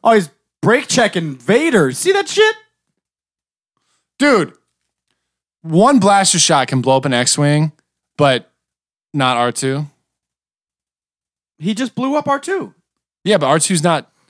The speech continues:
Speaker 2: But, like, one blaster shot completely exploded the other X-Wings.
Speaker 1: Right.
Speaker 2: And now he hit R two in the head and just got, like, lost, like
Speaker 1: Lost an ear.
Speaker 2: Yeah.
Speaker 1: He's still
Speaker 2: <laughs>
Speaker 1: adjusting.
Speaker 2: Still fucking dialing stuff in.
Speaker 1: <laughs>
Speaker 2: For what?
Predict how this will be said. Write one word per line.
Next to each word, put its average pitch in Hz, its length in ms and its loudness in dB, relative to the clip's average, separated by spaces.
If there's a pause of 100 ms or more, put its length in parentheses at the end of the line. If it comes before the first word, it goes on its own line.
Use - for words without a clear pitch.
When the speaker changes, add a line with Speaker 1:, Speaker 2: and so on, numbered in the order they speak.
(320)
Speaker 2:
But, 208 100 4
like, 202 180 0
one 214 280 0
blaster 180 340 0
shot 147 240 -4
completely 185 480 -2
exploded 160 800 0
the 131 140 -2
other 127 180 -2
X-Wings. 98 560 -6
Speaker 1:
Right. 110 380 -4
Speaker 2:
And 127 80 0
now 143 180 2
he 147 80 2
hit 165 140 2
R 143 100 0
two 160 140 -2
in 147 80 0
the 127 80 -2
head 139 220 0
and 113 100 -6
just 123 280 -4
got, 127 280 -2
like, 117 180 -4
lost, 123 420 -4 (460)
like 120 220 -8 (720)
Speaker 1:
Lost 127 240 -2
an 131 100 -8
ear. 131 480 -4
Speaker 2:
Yeah. 147 400 0 (1800)
Speaker 1:
He's 185 120 -2
still 508 140 0
Speaker 2:
<laughs> 508 180 4
Speaker 1:
adjusting. 262 420 0
Speaker 2:
Still - 180 0
fucking 320 640 0
dialing 269 500 2
stuff 269 320 0
in. 247 400 0
Speaker 1:
<laughs> 196 580 -4
Speaker 2:
For 247 120 2
what? 233 720 0